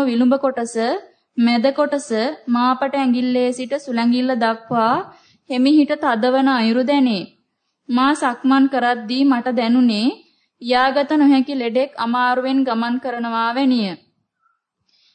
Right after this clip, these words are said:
විටෙක කකුල මහා බරක් පැටවුවාසේ දැනේ. විටෙක මුළු කයම බිමට වැක්කිරෙන වාසේ දැනේ. මේ සියල්ලෙන්ම සතිය බලවත් වන වාසේ දැනේ.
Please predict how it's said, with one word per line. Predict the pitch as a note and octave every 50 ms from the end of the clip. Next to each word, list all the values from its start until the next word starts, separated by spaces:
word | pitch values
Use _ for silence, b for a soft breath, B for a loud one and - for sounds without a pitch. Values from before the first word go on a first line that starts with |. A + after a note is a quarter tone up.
| _ -
විටෙක | A#3 A#3 B3+ B3 B3+ D4+ D4+ - - B3+ C4 D4 E4
කකුල | - - B3 B3 - C#4 C4+ C#4
මහා | C#4 C4+ B3+ C4 C4 C4+ C4+ C#4
බරක් | B3+ A#3+ A#3+ A#3+ B3+ C4 C4
පැටවුවාසේ | - - C4 A#3 A3+ C4 B3 B3+ B3+ B3+ B3 B3 A#3+ A#3+ B3+ B3 - A#3 A#3+ C#4
දැනේ. | B3 D4 C#4+ C4+ C4 A#3+ G#3 F#3+ F#3 - _ _ _ _ _ _ _ -
විටෙක | A#3+ A#3+ B3+ A#3+ C4 C#4 C#4 C#4+
මුළු | D#4+ D4 C4+ C4 C4+ C#4+
කයම | C#4+ - - C4+ A#3+ A#3+ B3 B3 A#3+ A#3+ B3+ C4+ C#4
බිමට | B3 A#3 B3+ B3 C4 C4 C4+
වැක්කිරෙන | C#4 C4 B3 A#3 A#3 - - C#4 B3+ C4 B3+ B3+
වාසේ | B3 A#3+ A#3 A#3+ A#3+ A#3 A#3 B3 C4 C4+
දැනේ. | B3 C#4+ C#4 C4 C4 A#3 G3+ F3+ - - _ _ _ _ _ _ _ -
මේ | B3 B3+ C#4 D4
සියල්ලෙන්ම | D#4 D4+ - C4+ B3+ B3+ C4+ C#4+ D4 C#4+ C4 A#3+ A3+ A3+ A3+ A#3+ C4
සතිය | D4 - D4 B3 A#3 - C4 C4 C4+
බලවත් | A#3 A3+ A3+ A3+ B3 B3 C4 C4+ C4+ -
වන | - B3+ B3+ B3 B3
වාසේ | B3 A#3+ A#3 A#3 A#3 - A#3+ A#3 B3+
දැනේ. | A#3+ C#4 C#4 C4+ B3+ A#3+ A3 G3 E3+